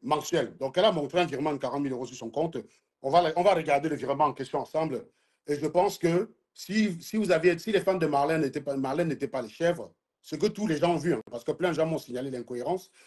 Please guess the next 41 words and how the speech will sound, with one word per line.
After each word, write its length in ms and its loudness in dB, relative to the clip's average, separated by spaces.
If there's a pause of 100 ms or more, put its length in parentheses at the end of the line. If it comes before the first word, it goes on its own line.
Je 140 4
vous 120 4
dis, 100 0
je 100 -2
ne 60 4
vais 100 2
même 160 2
pas 120 2
chercher 300 -10
l'incohérence. 520 -8 (240)
Elle 120 2
m'a 120 6
dit 120 0
qu'elle 140 4
a 60 6
reçu 240 -2
un 60 4
virement, 320 -2
j'ai 180 -2
cru, 160 -2
parce 160 -10
que 40 -6
Marlène, 280 0
c'est 100 -8
quand 120 -2
même 80 0
la 100 -4
fille 120 -6
de 60 0
Mendozé, 580 -4 (320)
qu'un 200 8
jour 160 0
dans 160 4
sa 180 2
vie, 160 4
elle 80 6
est 80 2
sortie 220 -2
avec 200 2
Obiang 280 0
Nguema, 400 -4